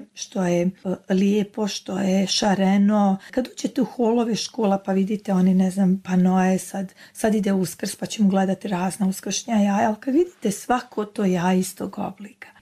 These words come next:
I ta učiteljica se vjerovatno jako puno potrudila da ona njih izreže, da ih nađe i tako dalje. Ali vi čim ste dali gotov oblik djetetu da ukra-, ukrasi,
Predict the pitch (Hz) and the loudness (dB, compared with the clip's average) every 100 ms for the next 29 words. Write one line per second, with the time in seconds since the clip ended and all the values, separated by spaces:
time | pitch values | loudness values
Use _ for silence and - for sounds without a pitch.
0 | - - 285 302 - - 208 220 254 - | -18 -2 0 0 -2 -2 -2 0 -4 -6
1 | 202 180 180 196 202 - 190 170 175 - | -2 0 2 0 -2 -2 -2 -2 -4 -4
2 | 180 190 180 180 196 - 196 190 190 196 | -6 0 0 0 -6 -8 -2 0 0 0
3 | 240 233 220 208 185 175 190 185 180 175 | 0 2 4 4 2 2 -2 -2 -2 -4
4 | - 202 214 220 208 - 185 180 190 196 | -6 -8 0 2 0 0 0 0 -6 -12
5 | 220 - 190 190 190 185 202 - - - | -16 -6 -6 -4 -6 -6 -8 -18 -20 -20
6 | _ - 196 349 415 349 330 - 214 220 | _ 0 2 2 2 -2 -2 -2 0 2
7 | 247 214 214 214 269 226 196 - - - | 2 0 -2 0 0 0 -2 -4 -20 -4
8 | 190 175 196 - 202 180 180 - 214 - | -2 -2 -6 -6 -2 -2 -2 -10 -16 -8
9 | 202 208 202 - - | -6 -2 -2 -4 -14